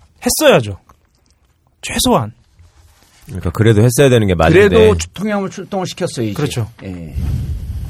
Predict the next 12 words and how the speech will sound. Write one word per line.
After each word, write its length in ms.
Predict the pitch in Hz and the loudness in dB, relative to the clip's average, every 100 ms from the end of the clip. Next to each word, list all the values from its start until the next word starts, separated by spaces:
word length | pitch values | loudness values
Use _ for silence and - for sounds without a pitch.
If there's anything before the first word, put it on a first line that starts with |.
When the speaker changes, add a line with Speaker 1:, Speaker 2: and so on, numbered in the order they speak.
| - - - | -12 -12 -10
Speaker 2:
아, 120 | 87 85 | -8 -8
진짜. 180 | - 85 | -8 0
Speaker 3:
열 160 | 139 175 | 2 4
명이든 560 | 196 196 180 185 160 - - | 2 0 0 -2 -2 -10 -6
오십 280 | 160 175 175 | -2 0 0
명이든 280 | 175 175 165 | -2 -2 -2
백 120 | 147 | 0
명이든 540 | 160 156 147 147 95 - _ 127 | 0 0 0 -2 -2 -10 _ -6
Speaker 1:
예. 180 | 101 - _ _ _ _ | -6 -10 _ _ _ _
Speaker 3:
가족들 380 | - 165 165 196 | -2 -2 0 -2
생각해서 420 | 175 180 165 165 | -2 0 0 0
당장 640 | 180 151 180 196 170 135 | -4 -4 0 0 0 -6